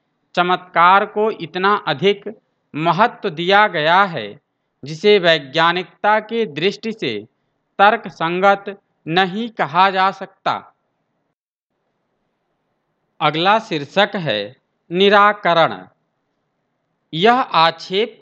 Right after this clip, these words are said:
कि दैवी प्रकाशन में तर्क का स्थान नहीं होता, उचित नहीं प्रतीत होता, क्योंकि दैवी प्रकाशन का माध्यम मनुष्य होता है और वह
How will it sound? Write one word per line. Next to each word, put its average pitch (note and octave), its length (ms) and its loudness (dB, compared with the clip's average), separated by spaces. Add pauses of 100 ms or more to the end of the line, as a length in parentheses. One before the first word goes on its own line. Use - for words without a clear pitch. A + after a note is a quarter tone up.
कि A2+ 300 -12 (320)
दैवी F#3+ 460 0
प्रकाशन D#3+ 720 -4
में E3+ 340 -8 (380)
तर्क A3 300 2
का G#3+ 440 2
स्थान E3+ 580 0
नहीं D3 380 -6
होता, C#3+ 640 -4 (400)
उचित A#3 360 -6
नहीं F#3+ 380 -2
प्रतीत F#3 500 -4 (120)
होता, G3 300 -2 (800)
क्योंकि F#3 500 0 (480)
दैवी F#3+ 480 0
प्रकाशन F#3 640 -4
का E3+ 240 0
माध्यम D#3 720 -2 (340)
मनुष्य G#3 600 0
होता D#3 460 2
है C#3 200 -6 (640)
और D#3 520 2 (320)
वह A3 260 4